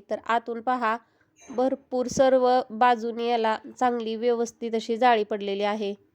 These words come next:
रेसिपी डिटेलमध्ये दिलेली आहे, शेवटपर्यंत नक्की पहा.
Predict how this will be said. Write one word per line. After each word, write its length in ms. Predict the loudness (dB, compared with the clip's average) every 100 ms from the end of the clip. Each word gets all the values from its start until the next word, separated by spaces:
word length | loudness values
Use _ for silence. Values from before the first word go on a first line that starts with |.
| _
रेसिपी 500 | 6 6 4 -2 -4
डिटेलमध्ये 680 | -2 -4 4 4 6 2 0
दिलेली 380 | 0 0 2 2
आहे, 300 | 0 0 -6
शेवटपर्यंत 720 | -2 0 0 -2 -2 -2 -2
नक्की 300 | -6 -4 -4
पहा. 360 | -2 -2 -2